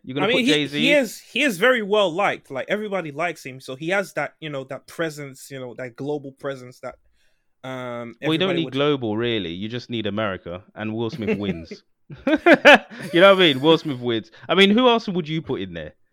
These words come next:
Speaker 1: as a rapper?
Speaker 2: Honestly, like, I would have to think that through, 'cause me personally, I wouldn't put any, at this present time, without, you know, going through the list of all the rappers,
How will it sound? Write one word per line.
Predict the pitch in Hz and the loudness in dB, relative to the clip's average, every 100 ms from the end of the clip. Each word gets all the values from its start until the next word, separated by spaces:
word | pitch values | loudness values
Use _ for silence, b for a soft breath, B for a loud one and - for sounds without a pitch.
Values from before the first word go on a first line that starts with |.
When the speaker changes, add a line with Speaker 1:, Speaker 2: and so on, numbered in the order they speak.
| _ - | _ -6
Speaker 1:
as | 120 | -2
a | 110 | 0
rapper? | 107 - 87 82 _ _ b b b b - | 0 -4 -10 -14 _ _ b b b b -8
Speaker 2:
Honestly, | 156 214 226 226 262 294 269 | -6 -6 -8 -6 -6 -6 -8
like, | 151 131 - - | -4 -6 -6 -4
I | 220 | -2
would | 262 | 0
have | 175 220 | -2 -6
to | 165 | -10
think | - 180 - | -12 -12 -10
that | 143 - _ | -12 -12 _
through, | - 202 127 107 | -10 -8 -8 -10
'cause | 135 127 123 _ - | -8 -8 -10 _ -10
me | 143 233 | -6 -6
personally, | - - 175 196 214 233 247 - | -4 0 0 0 -6 -8 -12 -4
I | 156 | -4
wouldn't | 190 247 247 - _ - | -2 -6 -8 -16 _ -10
put | 208 202 185 | -8 -8 -10
any, | 202 196 190 185 _ b b 135 160 | -8 -8 -10 -12 _ b b -4 -2
at | 175 | 0
this | 240 - | -2 -2
present | - 208 196 196 | 0 0 0 -6
time, | 180 165 196 170 | -2 -2 -2 -4
without, | 147 156 _ | -4 -6 _
you | 170 | -8
know, | 156 | -8
going | 135 147 151 156 | -6 -6 -8 -8
through | - 151 | -10 -8
the | 131 | -6
list | 135 120 | -8 -10
of | 120 | -8
all | 123 139 | -6 -6
the | 117 | -8
rappers, | 117 120 - 147 202 - | -10 -10 -6 -6 -6 -12